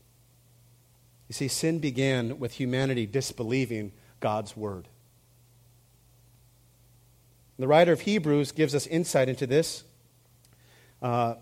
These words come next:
he explains why many of the Israelites were unable to enter the promised land. Take some time to read Hebrews one, two, and three.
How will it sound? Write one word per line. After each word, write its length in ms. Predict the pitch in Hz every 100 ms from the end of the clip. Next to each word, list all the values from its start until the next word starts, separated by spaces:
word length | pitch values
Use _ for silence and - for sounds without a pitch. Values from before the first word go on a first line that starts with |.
| -
he 120 | 156
explains 560 | 151 - 180 170 156 - -
why 220 | 151 151
many 220 | 147 160 175
of 60 |
the 80 | 165
Israelites 480 | 165 165 147 139 -
were 120 | 147
unable 540 | 147 165 156 175 151
to 300 | 143 - 139 131 - -
enter 500 | 156 151 156 135 139
the 100 | 131
promised 480 | - 147 147 139 -
land. 300 | 123 135 135
Take 160 | 151
some 100 | -
time 240 | 143 160 156
to 80 | 143
read 220 | 139 131
Hebrews 340 | 151 139 139
one, 160 | 143 143
two, 180 | - 139
and 120 | 123
three. 400 | 147 151 135